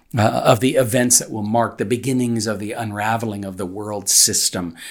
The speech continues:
before Christ returns to set things right. Uh, there will be spiritual deception. We see that in verses five and six. There will be international conflict. We see that in verses seven through eight.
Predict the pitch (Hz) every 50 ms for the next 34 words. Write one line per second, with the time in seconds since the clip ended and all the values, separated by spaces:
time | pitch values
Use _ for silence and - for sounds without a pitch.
0 | - - - 123 - - 120 104 - - - 117 107 104 95 - - - 110 -
1 | - - 104 98 95 98 95 - - - - - - - - - - - 123 110
2 | - - - 113 107 - - - - - 90 92 92 95 87 87 87 87 82 80
3 | - - - - - _ - - - - - - - - - - 113 - - 147
4 | 143 131 127 123 120 107 92 - - - 139 135 143 139 - - 160 143 123 117
5 | 107 - - - 120 - - - - 98 90 - 113 107 - - 127 110 104 -
6 | - 107 110 101 - 113 107 - - 98 92 95 95 98 95 - - 107 90 -
7 | - 135 123 123 123 117 120 113 110 - 143 127 120 117 113 107 104 - - -
8 | - - - - 151 185 190 190 - - 95 - 110 110 - - 110 104 107 -
9 | 104 110 104 98 - - - - - - 107 98 107 101 98 - - - - -
10 | - - - - - - 113 - - - - - 131 98 - - - -